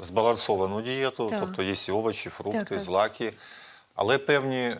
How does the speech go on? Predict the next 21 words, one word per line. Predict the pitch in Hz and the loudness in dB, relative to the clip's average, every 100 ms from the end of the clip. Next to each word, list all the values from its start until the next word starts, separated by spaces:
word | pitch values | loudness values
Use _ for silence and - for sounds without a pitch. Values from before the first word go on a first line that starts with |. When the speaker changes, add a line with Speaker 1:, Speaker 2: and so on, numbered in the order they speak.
| 98 - | -8 -4
Speaker 1:
прийоми | 117 120 120 123 | 0 0 0 -2
їжі, | 160 123 | -2 0
наприклад, | 101 98 110 - 92 | -2 -2 -4 -4 0
замість | 113 110 104 117 | 0 0 -4 -6
обіду | 107 139 117 95 | -4 -4 -2 -4
вона | 95 110 | 0 0
вживає | 98 95 104 101 | 0 0 2 2
протеїновий | - 92 98 98 95 92 | -2 -8 -4 -4 -4 -6
коктейль, | - - - 104 - _ _ _ | -8 -12 -12 -12 -18 _ _ _
який, | - - 131 101 | -14 -4 -2 -4
е, | - - _ - 95 - 95 92 | -10 -20 _ -20 -20 -16 -10 -10
дає, | 92 90 101 107 101 | -8 -4 -2 2 2
Speaker 2:
Мгм. | - 196 | 0 -4
Speaker 1:
м, | 180 95 90 87 90 - - - | -10 -12 -14 -16 -18 -18 -18 -10
насичення | 101 - 147 143 165 156 160 - _ | 0 2 2 0 -4 -4 -6 -10 _
Speaker 2:
Мгм. | 220 196 220 226 226 | -8 -6 -6 -6 -4
Speaker 1:
і | |
має | 107 139 123 | 2 4 4
певну | - 143 139 120 | 2 2 2 2
невелику | 107 110 117 113 | 2 2 0 -2
калорійність. | 110 104 98 - - - - | 0 2 0 -8 -14 -14 -16